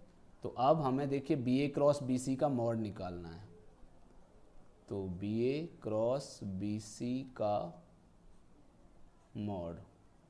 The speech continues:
equal to आएगा हमारा under root सिक्स स्क्वायर प्लस थ्री स्क्वायर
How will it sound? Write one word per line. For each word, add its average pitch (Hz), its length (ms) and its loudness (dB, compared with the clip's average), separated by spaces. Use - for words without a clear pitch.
equal 117 460 -2
to 127 100 2
आएगा 120 340 4
हमारा 120 460 0
under 120 280 0
root 127 340 -4
सिक्स - 440 -4
स्क्वायर 143 540 6
प्लस 117 460 0
थ्री 123 300 2
स्क्वायर 143 560 2